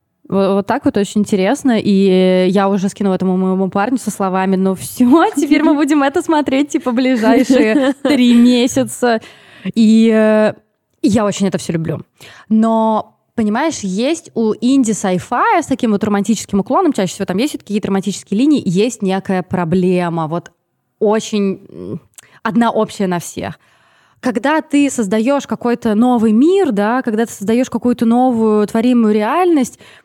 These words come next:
Speaker 1: тебе нужно из этого всего как-то выплыть. То есть ты задаёшь какую-то тему о том, что, я не знаю, например, вот есть мир, где люди не,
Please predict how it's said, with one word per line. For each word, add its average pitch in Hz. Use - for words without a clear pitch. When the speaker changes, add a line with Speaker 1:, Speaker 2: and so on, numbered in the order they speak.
Speaker 1:
тебе 262
нужно 262
из 208
этого 226
всего 202
как-то 202
выплыть. 175
То 190
есть 185
ты 311
задаёшь 220
какую-то 233
тему 180
о 170
том, 180
что, -
я 175
не 165
знаю, 165
например, 185
вот 180
есть 262
мир, 277
где 202
люди 196
не, 180